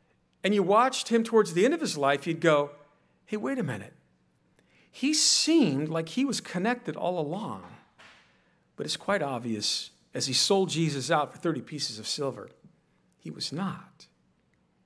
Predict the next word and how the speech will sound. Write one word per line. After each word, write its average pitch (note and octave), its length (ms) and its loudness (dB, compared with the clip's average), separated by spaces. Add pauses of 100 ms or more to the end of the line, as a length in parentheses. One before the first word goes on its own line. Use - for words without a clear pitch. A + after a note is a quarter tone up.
(2750)
Sadly, E3 720 0